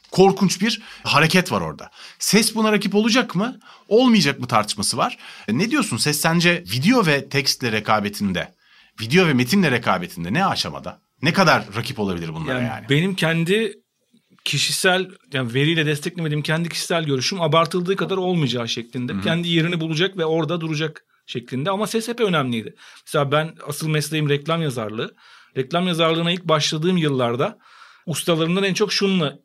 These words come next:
Speaker 2: ilgili uyarılırdım. Yani reklam senaryosu yazıyorum. "Ümit bak bu reklamı insanlar pirinç ayıklarken dinleyecek, e, izleyecek."
Speaker 1: Hı hı.
Speaker 2: Yani her, sen öyle bir yazıyorsun ki senaryoyu hep ekrana bakacaklarmış gibi. Hayır.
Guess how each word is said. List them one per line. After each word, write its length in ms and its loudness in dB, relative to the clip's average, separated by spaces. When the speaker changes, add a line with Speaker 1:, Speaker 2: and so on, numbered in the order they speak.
Speaker 2:
ilgili 220 -2
uyarılırdım. 580 0
Yani 120 -6
reklam 320 0
senaryosu 480 -2
yazıyorum. 400 -2
"Ümit 300 0
bak 260 2
bu 400 2
reklamı 560 2
insanlar 720 -2
pirinç 420 0
ayıklarken 680 -2
dinleyecek, 580 -2
e, 320 -14
izleyecek." 640 -4
Speaker 1:
Hı 60 -6
hı. 60 -2
Speaker 2:
Yani 220 2
her, 220 0
sen 500 0
öyle 240 4
bir 60 2
yazıyorsun 400 0
ki 80 -10
senaryoyu 540 0
hep 160 -2
ekrana 340 2
bakacaklarmış 640 -2
gibi. 160 -4
Hayır. 440 0